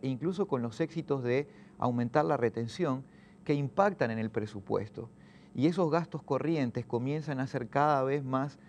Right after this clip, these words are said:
pesados para un presupuesto que, eh, se le pide demasiado. Tal vez esos sean como, como los, eh, principales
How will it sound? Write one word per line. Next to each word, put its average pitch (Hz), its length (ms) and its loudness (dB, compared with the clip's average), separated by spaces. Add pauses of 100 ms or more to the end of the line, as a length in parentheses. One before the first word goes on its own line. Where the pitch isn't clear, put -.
(180)
pesados 127 680 4 (320)
para 117 260 6
un 135 140 2
presupuesto 131 760 0 (300)
que, 135 340 2
eh, 120 420 -2
se - 120 -4
le 120 120 2
pide 160 240 4
demasiado. 113 600 -2 (420)
Tal 120 160 4
vez 165 180 2
esos 156 220 -6
sean 147 220 0
como, 127 380 0 (340)
como 123 200 -2
los, 120 300 -2
eh, 110 300 -4
principales 151 640 2